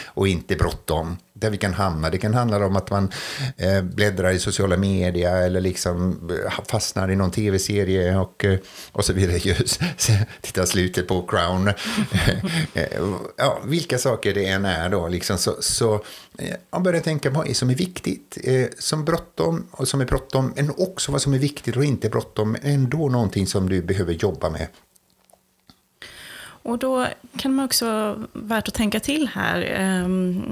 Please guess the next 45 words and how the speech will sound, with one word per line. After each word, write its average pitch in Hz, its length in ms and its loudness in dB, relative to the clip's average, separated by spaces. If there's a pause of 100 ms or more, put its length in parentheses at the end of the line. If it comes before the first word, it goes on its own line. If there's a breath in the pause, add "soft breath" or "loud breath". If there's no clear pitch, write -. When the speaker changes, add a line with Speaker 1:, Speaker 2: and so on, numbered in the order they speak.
Speaker 2:
när, 202 220 -2 (320)
till 240 120 -4
exempel 196 500 0
att - 140 -2
scrolla 185 340 0
på 185 120 0
sociala 180 400 0
medier 170 460 0
är 165 140 2
väl 165 320 0
ett - 400 -2
klassiskt - 480 -4
exempel. 95 600 -4 (400 loud breath)
Eh, 208 120 -2
och 214 120 -2
då 247 80 0
kanske 233 240 -2
tänker, 208 160 0
ja, 214 60 2
men 226 180 0
jag, 226 280 0
jag 240 400 0
vill 220 340 0
ju 254 80 0
faktiskt, 190 560 -2
eh, 190 580 0
ligga 208 220 -2
ner 226 140 0
i 202 40 -2
soffan 196 320 -2
och 165 100 -2
scrolla 170 200 -2
på 175 120 -6
medier 165 400 -2
ett 165 100 -4
tag. 190 200 -2 (340 loud breath)
Eh, 175 460 0
och 175 160 -2
det 190 80 0
är 175 300 2
någonting 175 300 -2
jag 165 100 -2
mår 170 80 -2
bra 254 240 -2
utav. - 260 -6